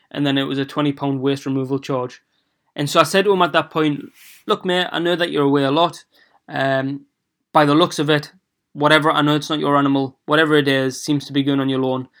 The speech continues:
I can either go around it and just completely leave it, 'cause I understand that you're not here, or I can remove the waste and put it in your bins, uh, for an additional twenty pound each visit."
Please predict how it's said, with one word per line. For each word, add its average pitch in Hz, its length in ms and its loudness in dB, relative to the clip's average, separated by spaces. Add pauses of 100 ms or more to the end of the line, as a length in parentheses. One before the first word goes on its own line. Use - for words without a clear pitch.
(260)
I - 80 0
can 156 160 -2
either 143 180 0
go 165 200 -2
around 160 340 2
it 151 120 0
and 143 140 -4
just 135 120 -10
completely 139 420 -4
leave 151 240 2
it, 165 220 -6
'cause - 120 -12
I 139 80 -2
understand 135 420 -4
that 131 60 -6
you're 139 100 -6
not 135 180 -4
here, 156 340 -4 (400)
or 156 260 6
I 147 40 4
can 151 180 -4
remove 160 280 4
the 156 100 0
waste 139 480 -2 (160)
and 139 160 -10
put 143 100 -6
it 147 80 0
in 147 140 -2
your 147 180 2
bins, 143 480 0 (420)
uh, 127 320 -4
for 139 240 -4
an 135 60 -2
additional 135 400 -4
twenty 139 240 -4
pound 135 260 -6
each 143 220 -14
visit." 131 320 -6